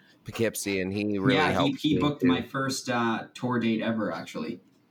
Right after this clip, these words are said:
Speaker 1: Oh, no shit. That's awesome.
Speaker 2: Yeah.
Speaker 1: For, um, for, um, Venetia Fair?
Speaker 2: Yeah. Yep.
Speaker 1: That's awesome. That's
Speaker 2: Mm-hmm.
Speaker 1: super sick.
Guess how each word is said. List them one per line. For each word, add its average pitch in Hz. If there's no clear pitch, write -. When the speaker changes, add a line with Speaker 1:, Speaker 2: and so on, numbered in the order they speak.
Speaker 1:
Oh, 139
no 147
shit. 151
That's -
awesome. 113
Speaker 2:
Yeah. -
Speaker 1:
For, 127
um, 104
for, 107
um, 95
Venetia 98
Fair? 110
Speaker 2:
Yeah. 113
Yep. 113
Speaker 1:
That's 85
awesome. -
That's 113
Speaker 2:
Mm-hmm. 135
Speaker 1:
super -
sick. -